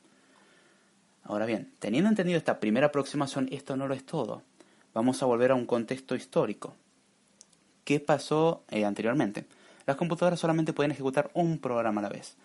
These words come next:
Teníamos la velocidad del procesador igual que la velocidad de la memoria y no había ningún problema. Teníamos que cargar un solo programa de memoria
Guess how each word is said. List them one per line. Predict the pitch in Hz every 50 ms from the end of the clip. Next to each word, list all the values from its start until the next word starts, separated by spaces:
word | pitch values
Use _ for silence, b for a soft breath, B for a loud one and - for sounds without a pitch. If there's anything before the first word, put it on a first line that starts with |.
| b b b b b
Teníamos | - 110 104 107 117 117 113 117 117 117 113 107 - - - _ _ _ _ _ _ _
la | - 110 113 110
velocidad | 107 110 107 104 - - 123
del | 123 123
procesador | - 123 110 - - 131 - 147 143 120 - -
igual | - 110 107 107 107 107
que | - 113
la | 104 101
velocidad | 101 101 104 - 127 131
de | 151
la | 165
memoria | 190 190 190 190 185 -
y | 170
no | 165 170
había | 170 180 170
ningún | 170 170 165 175 175 165
problema. | - - 160 160 160 - 107 101 B B B B B
Teníamos | B 127 135 143 147
que | - 131
cargar | 131 120 117 113 107 -
un | - 226 240 220
solo | - - 160 139 113 -
programa | - 104 104 101 104
de | 117
memoria | 135 165 190 202 208 208 202